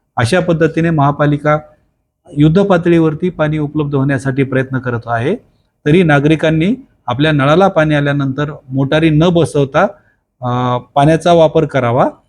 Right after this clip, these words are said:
जेणेकरून सर्व नागरिकांना समान पाणी पुरवठा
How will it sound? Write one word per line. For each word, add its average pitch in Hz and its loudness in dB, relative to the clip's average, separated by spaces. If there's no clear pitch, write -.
जेणेकरून 175 2
सर्व 185 2
नागरिकांना 165 -2
समान 170 -2
पाणी 151 -2
पुरवठा 143 0